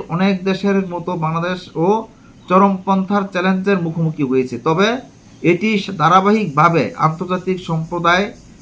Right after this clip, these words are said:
বিশেষ করে যুক্তরাষ্ট্রের সঙ্গে অংশীদারিত্ব, আইনশৃঙ্খলা সামাজিক সংস্কার এবং অন্যান্য সন্ত্রাস বিরোধী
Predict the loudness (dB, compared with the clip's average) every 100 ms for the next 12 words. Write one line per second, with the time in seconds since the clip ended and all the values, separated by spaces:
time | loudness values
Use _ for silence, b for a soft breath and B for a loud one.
0 | -4 0 4 2 2 -2 2 4 4 4
1 | -2 -4 -4 -2 -2 -6 -4 -4 -4 0
2 | 0 0 -2 -2 -2 -4 -4 -2 0 0
3 | -2 -4 -2 0 0 -2 -4 -10 -12 -6
4 | 0 0 0 B B B -2 2 2 0
5 | -4 -4 -6 -6 0 0 0 -2 0 -2
6 | -2 -6 -4 -4 -4 -4 -4 -4 -4 -4
7 | -4 -4 -4 -2